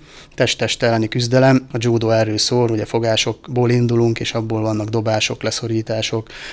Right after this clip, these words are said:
karfeszítés, folytás és egyéb olyan dolgok, amik ebbe a sportba beleférnek, bár mindig nyírbálják,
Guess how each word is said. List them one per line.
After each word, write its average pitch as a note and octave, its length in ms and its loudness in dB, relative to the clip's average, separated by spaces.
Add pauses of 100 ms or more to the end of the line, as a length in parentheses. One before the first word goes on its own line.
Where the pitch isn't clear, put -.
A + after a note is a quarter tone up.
karfeszítés, A#2 760 -2
folytás A2 460 -4
és - 160 -6
egyéb A#2+ 340 0 (360)
olyan A2 280 0
dolgok, A#2+ 500 4
amik A#2 380 0
ebbe A2 180 -2
a G#2 40 -4
sportba G#2 340 -8
beleférnek, C3 640 0
bár B2 200 4
mindig A#2+ 300 6
nyírbálják, A2 800 2